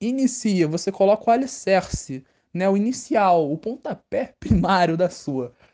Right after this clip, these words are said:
argumentação em algo, ó, lei,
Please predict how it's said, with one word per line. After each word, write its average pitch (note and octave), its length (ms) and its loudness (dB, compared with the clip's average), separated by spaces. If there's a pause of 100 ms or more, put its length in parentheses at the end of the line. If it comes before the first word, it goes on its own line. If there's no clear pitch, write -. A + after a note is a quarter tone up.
(140)
argumentação G3+ 920 -4 (320)
em G#3 220 -2
algo, F#3 360 2
ó, D3 240 4 (140)
lei, C#3+ 680 4